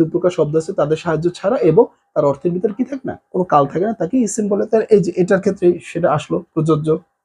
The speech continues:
প্রমাণিত। আচ্ছা, দুই নম্বরে আসো। দুই নম্বরে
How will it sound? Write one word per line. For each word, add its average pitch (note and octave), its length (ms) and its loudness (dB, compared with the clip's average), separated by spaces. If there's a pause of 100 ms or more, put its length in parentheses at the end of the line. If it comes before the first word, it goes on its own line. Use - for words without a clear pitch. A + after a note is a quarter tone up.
(320)
প্রমাণিত। F3 400 4 (400)
আচ্ছা, - 160 -18 (500)
দুই G#3 220 6
নম্বরে A#2 300 2
আসো। - 160 -16 (1040)
দুই C#3+ 240 6
নম্বরে F#3+ 200 4